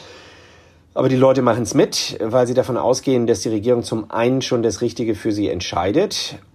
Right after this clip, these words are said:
und zum anderen sehen sie auch keine Alternative und sie merken, dass das in die richtige Richtung läuft, denn wir haben seit vielen Wochen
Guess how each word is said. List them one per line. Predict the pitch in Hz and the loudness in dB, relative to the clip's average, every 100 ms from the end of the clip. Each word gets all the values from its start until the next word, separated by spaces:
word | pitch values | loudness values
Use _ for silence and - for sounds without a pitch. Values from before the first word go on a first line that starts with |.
| - | -4
und | 110 110 104 - | 0 0 -2 -4
zum | - 113 - | 0 0 -2
anderen | 107 117 135 143 127 | -2 2 4 4 4
sehen | 120 123 | 0 0
sie | 123 120 - | 0 0 -2
auch | 113 | -6
keine | - 117 113 | -8 -6 -4
Alternative | 78 98 104 95 92 - 98 139 165 185 175 | -4 -4 -4 -4 -6 -8 -4 -2 0 0 -2
und | - 110 | -6 -4
sie | 107 | -2
merken, | 98 87 110 143 170 175 - - | -2 -2 -2 -4 -4 -4 -6 -10
dass | 120 117 | -8 -4
das | 120 | -4
in | 123 | -2
die | 127 | -2
richtige | 131 143 131 | -2 -2 -2
Richtung | 170 175 139 | -2 2 4
läuft, | 113 92 110 | 4 4 2
denn | 95 | 0
wir | 95 | 0
haben | 98 101 | 0 0
seit | 98 | -2
vielen | - 107 101 | 0 -2 0
Wochen | 95 95 95 | 0 -2 -6